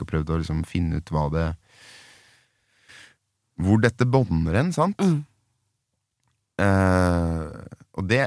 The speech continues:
Speaker 1: jeg har jo ikke hatt den, den greia med hard rock, for eksempel.
Speaker 2: Nei. Men det ligger jo i ordet da, det er jo soul, det er jo sjel.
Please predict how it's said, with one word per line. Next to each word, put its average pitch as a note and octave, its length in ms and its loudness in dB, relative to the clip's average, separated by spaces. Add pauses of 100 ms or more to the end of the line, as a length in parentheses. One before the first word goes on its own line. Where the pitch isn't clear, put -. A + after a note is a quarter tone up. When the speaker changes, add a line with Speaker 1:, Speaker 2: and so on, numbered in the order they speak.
(140)
Speaker 1:
jeg G#2 140 0
har F#2+ 160 2
jo A2 100 0
ikke C3+ 180 -6
hatt - 500 -10
den, D#2+ 920 -4 (160)
den E2 400 -2
greia D2 320 0
med D2 640 -2
hard D#2 320 -4
rock, - 180 -6 (140)
for B2 80 -8
eksempel. C#3+ 280 -4
Speaker 2:
Nei. F3 140 4 (1000)
Men F#3+ 140 4
det F#3 100 4
ligger E3 200 4
jo E3+ 40 4
i D#3+ 100 4
ordet D3 140 0
da, E3+ 80 4
det D#3+ 160 4
er D3 80 2
jo D3+ 100 0
soul, D#3 240 0
det D#3 80 0
er D3 120 -2
jo C#3 40 -6
sjel. A#3 300 0